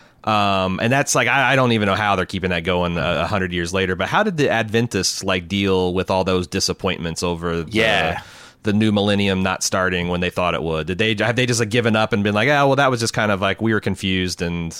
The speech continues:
Speaker 1: now we got our heads s-, screwed on straight," or what?
Speaker 2: Well, they gave up on setting dates for, um, like, when, like, the Lord will return.
Speaker 1: Uh-huh.
Speaker 2: Uh, so that's out, but they, they still think that they were right about the date, just got the event wrong.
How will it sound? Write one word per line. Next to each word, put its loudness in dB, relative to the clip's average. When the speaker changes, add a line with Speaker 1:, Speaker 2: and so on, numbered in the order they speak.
Speaker 1:
now -2
we -2
got 0
our -2
heads -4
s-, -8
screwed -6
on 0
straight," -2
or -2
what? -4
Speaker 2:
Well, 4
they 4
gave 4
up 4
on 4
setting 0
dates -2
for, -2
um, -6
like, -4
when, 0
like, -4
the 0
Lord 2
will -2
return. -2
Speaker 1:
Uh-huh. -4
Speaker 2:
Uh, 0
so -4
that's 0
out, 0
but 0
they, 0
they 0
still 2
think 0
that -2
they 4
were 4
right 2
about 0
the -4
date, -4
just -4
got 0
the -2
event -4
wrong. -2